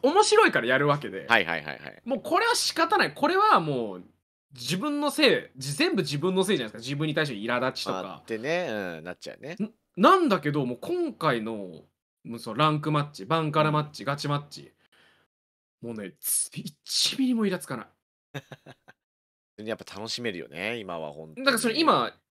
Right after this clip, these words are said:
Speaker 1: 僕、大きく変わったのが、多分一戦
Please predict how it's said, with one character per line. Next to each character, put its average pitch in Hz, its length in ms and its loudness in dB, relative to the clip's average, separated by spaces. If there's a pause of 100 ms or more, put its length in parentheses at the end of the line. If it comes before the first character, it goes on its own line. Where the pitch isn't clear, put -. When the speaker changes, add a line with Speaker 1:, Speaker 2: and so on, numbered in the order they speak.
(300)
Speaker 1:
僕、 160 280 -6 (200)
大 440 220 10
き - 100 -8
く - 180 -16
変 139 80 -2
わ 135 60 0
っ - 40 -16
た 139 80 -2
の 123 60 -2
が、 95 100 -10
多 131 60 -8
分 107 140 -12
一 247 160 0
戦 - 280 4